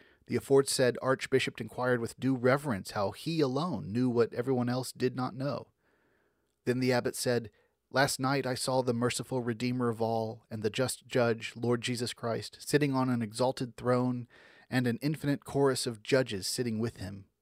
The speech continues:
And King William was led into the middle and judged by all. I too was present with them,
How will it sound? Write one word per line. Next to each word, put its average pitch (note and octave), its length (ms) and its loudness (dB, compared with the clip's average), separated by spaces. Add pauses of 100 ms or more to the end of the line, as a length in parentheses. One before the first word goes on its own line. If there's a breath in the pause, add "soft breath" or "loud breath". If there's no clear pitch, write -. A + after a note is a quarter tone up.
(100)
And G#2+ 100 -14
King C3 300 0
William C3+ 300 6
was B2 180 -2
led B2 240 4
into A#2+ 160 -2
the A#2+ 120 -2
middle A#2+ 260 0
and G#2 120 -4
judged A#2+ 380 -2
by G#2+ 180 -2
all. G#2+ 480 -4 (720)
I A#2+ 140 2
too D3+ 200 2
was C3+ 140 4
present A#2+ 360 0
with A#2+ 200 -4
them, G2+ 280 -8